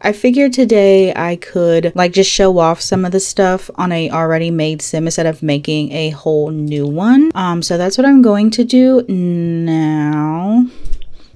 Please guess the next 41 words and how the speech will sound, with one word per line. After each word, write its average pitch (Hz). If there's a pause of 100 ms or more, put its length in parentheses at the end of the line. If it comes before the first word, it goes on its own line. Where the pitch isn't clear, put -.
(100)
Couldn't 190
find 165
it 151
at 143
first. 151 (240)
So 208
I'm 214
sure 226
you 196
guys 185
have 175
probably 175
seen 175
other 165
people's 160
cast 160
overviews. 156
I 175
am 208
just 196
going 170
to 170
look 160
at 160
some 170
of 160
the 151
stuff 160
myself 254
because 190
seeing 185
it 175
on, 151
you 196
know, 175
like, 143
a 147
T 233
V 220
or 202
anything, 190